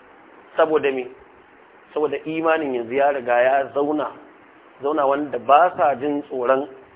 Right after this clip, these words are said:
ko me zai biyo ba yanzu, ba asara bane in dai ba su yi asarar imanin ba. Suka ce masa, "Inna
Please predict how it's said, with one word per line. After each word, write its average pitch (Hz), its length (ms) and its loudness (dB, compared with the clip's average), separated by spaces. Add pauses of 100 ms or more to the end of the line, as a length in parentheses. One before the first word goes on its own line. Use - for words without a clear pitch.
(500)
ko 196 240 8
me 180 240 6
zai 151 160 0
biyo 135 320 -4
ba 143 240 6
yanzu, 120 400 -8
ba 127 260 2
asara 143 460 4
bane 127 320 -2
in 139 100 -6
dai 143 120 4
ba 135 120 -4
su 123 80 -14
yi 117 60 -8
asarar 120 320 -2 (100)
imanin 113 400 -12
ba. 107 80 -18 (840)
Suka 165 240 2
ce 180 120 -2
masa, 160 280 -2
"Inna 175 400 4